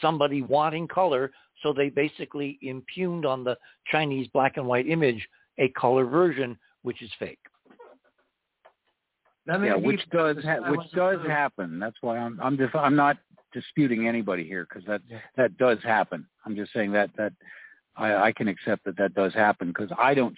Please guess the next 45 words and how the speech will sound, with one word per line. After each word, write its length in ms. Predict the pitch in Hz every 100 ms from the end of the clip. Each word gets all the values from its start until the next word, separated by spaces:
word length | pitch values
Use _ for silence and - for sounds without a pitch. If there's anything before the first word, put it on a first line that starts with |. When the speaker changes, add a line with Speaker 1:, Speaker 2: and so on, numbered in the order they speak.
| -
Speaker 3:
see 100 | 113
why 240 | 95 95
they're 160 | 92 92
not 200 | 98 92 -
publishing 480 | 101 85 87 113 101
any 200 | 95 87 -
color 260 | 117 104 95
pictures 440 | 107 95 131 117
unless 260 | 107 110 -
the 80 | 101
camera's 420 | - 156 226 185
broken. 420 | - 110 95 123 151 _ _ _ -
I 100 | 110
think 160 | 135
Speaker 1:
Hmm. 80 | 104
Speaker 3:
we 60 | 120
should 180 | - 107 -
start 240 | 127 120
a 40 | 101
viral 400 | 117 120 120 123
rumor 360 | 170 175 90 - _ _ - -
that 120 | 107 -
their 140 | 104
Speaker 1:
<laughs> 60 | -
Speaker 3:
color 240 | 131 120
camera 400 | - 143 185 160
doesn't 360 | 98 104 101 131
work, 340 | 101 95 113 - - - -
and 240 | 113 107
then 280 | 127 202 202
we'll 120 | 117 123
get 160 | 135
color 280 | 131 131 131
pictures 440 | - 151 - 110 101
rather 220 | 107 107
quickly. 420 | 156 151 160 170
Speaker 1:
Mm, 120 | 156 143
I 200 | 156 143
doubt 280 | 143 139 127
if 80 | -
we 80 | 117
Speaker 2:
I 80 |
Speaker 1:
will. 120 | 202 -
Speaker 2:
was 100 | 202
suspicious 500 | 185 - 190 -